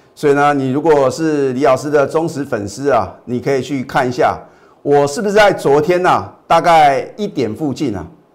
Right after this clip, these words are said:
啊，这今天啊，凌晨一点附近的话呢，我有什么告诉各位啊？那甚至说的话呢，他们这个，呃，就是拜登总统啊，就职演说的重点就是什么？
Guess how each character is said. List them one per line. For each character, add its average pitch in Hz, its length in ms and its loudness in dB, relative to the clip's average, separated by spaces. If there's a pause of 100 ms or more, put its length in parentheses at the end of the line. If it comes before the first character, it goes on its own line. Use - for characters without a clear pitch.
(120)
啊， 117 160 -2
这 160 160 0 (160)
今 170 200 -6
天 165 180 -2
啊， 131 80 0
凌 123 180 -4
晨 139 180 -6
一 170 60 -6
点 107 200 -6
附 131 120 -8
近 120 140 -6
的 113 60 -4
话 117 100 -2
呢， 113 240 -6 (420)
我 120 200 -6
有 156 100 4
什 127 100 -4
么 101 240 -6 (220)
告 202 180 4
诉 175 200 -4
各 175 240 2
位 160 100 4
啊？ 98 180 -2 (580)
那 208 120 2
甚 226 220 2
至 226 100 2
说 220 160 4
的 214 100 6
话 208 120 6
呢， 196 420 4
他 185 140 0
们 180 160 2
这 190 100 0
个， 147 580 4 (220)
呃， 135 240 4
就 175 140 -4
是 180 80 2
拜 175 260 4
登 185 240 2
总 175 220 0
统 123 180 0
啊， 95 240 -4 (580)
就 240 320 2
职 139 480 -6 (520)
演 139 280 0
说 180 240 -2
的 160 160 2
重 156 300 0
点 110 160 -4
就 113 100 -2
是 135 140 -6
什 110 100 -6
么？ 82 160 -8